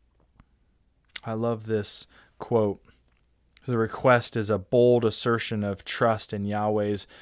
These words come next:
gracious forgiveness. And while Elisha did not give explicit consent, it must be implied in his command that Naaman go in peace. No judgment is leveled against the foreigner, and he is free to set the worship of Yahweh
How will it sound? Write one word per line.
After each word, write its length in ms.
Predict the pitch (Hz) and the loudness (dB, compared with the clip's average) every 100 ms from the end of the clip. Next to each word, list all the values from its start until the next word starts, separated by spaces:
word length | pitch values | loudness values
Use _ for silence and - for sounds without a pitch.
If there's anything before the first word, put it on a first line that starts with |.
| - | -20
gracious 520 | - 113 117 - 107 - | -2 0 2 0 -4 -6
forgiveness. 840 | 101 95 107 98 92 - - - _ _ - - - | -10 -6 -6 -6 -10 -12 -16 -20 _ _ -20 -18 -4
And 180 | 143 127 | 0 2
while 260 | 113 143 | 4 6
Elisha 340 | 123 127 135 117 | 6 4 2 0
did 160 | 123 | 0
not 180 | 127 110 | 0 0
give 180 | 123 113 | 0 0
explicit 600 | 98 - - 135 131 - | -2 -6 -2 -2 -2 -6
consent, 460 | 117 104 - 131 | -6 -6 -4 -4
it 100 | - | -4
must 400 | 117 127 143 - | -2 0 0 -2
be 100 | 127 | -4
implied 560 | 120 107 - 127 127 117 | -4 -4 -4 -2 0 -2
in 80 | 101 | -4
his 200 | 117 - | -6 -6
command 520 | - 113 113 107 101 - - - | -8 -6 -4 -4 -8 -12 -20 -6
that 180 | 120 107 | -2 0
Naaman 640 | 117 123 139 143 123 110 - - | 2 2 4 4 2 0 -6 -10
go 360 | 110 113 120 | -6 -4 -4
in 200 | 117 101 | -6 -8
peace. 640 | 92 - 120 95 - - - _ _ _ _ _ | -12 -10 -8 -8 -10 -16 -20 _ _ _ _ _
No 180 | - 127 | -2 -2
judgment 540 | 135 120 143 127 107 98 | 2 4 4 4 -4 -4
is 140 | 101 | -2
leveled 320 | 113 123 117 | 0 0 -2
against 320 | 107 107 104 | -2 -4 -6
the 40 | 104 | -10
foreigner, 520 | - 110 107 107 123 | -8 -6 -4 -6 -6
and 100 | 117 | -2
he 140 | 165 | 0
is 100 | 156 | 0
free 460 | - - 175 226 196 | -2 -6 -2 2 2
to 80 | 120 | 2
set 300 | - 143 - | 0 0 0
the 100 | 127 | 0
worship 360 | 139 147 143 | 0 0 -4
of 120 | 135 120 | -8 -4
Yahweh 500 | 135 139 123 117 | 0 2 2 2